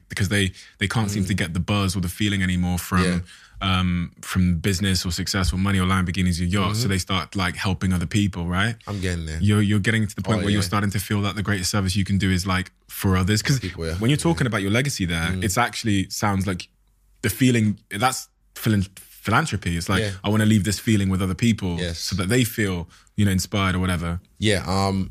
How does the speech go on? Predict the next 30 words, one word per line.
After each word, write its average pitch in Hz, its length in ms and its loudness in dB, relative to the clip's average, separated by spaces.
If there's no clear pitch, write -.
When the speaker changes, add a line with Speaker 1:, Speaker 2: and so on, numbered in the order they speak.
Speaker 2:
I, 95 180 -2
I, 101 400 -2
I'm 110 120 0
doing 123 160 0
the 110 80 0
same 101 240 -2
thing 98 100 -4
as 90 80 -2
well. 95 100 0
I'm 92 80 -2
setting 104 280 -4
my 104 160 0
people 90 360 -6
up, 78 80 -10
the - 80 -20
people 92 240 -4
in 82 80 -4
my 95 160 -2
circle. 85 380 -4
I'm 87 100 -2
not 139 220 0
handing 101 380 -2
anything 92 340 -2
out 98 160 -2
to - 100 -12
them, 85 300 -8
but 80 120 -10
just - 120 -6
with 92 100 -8
opportunities, 80 800 -8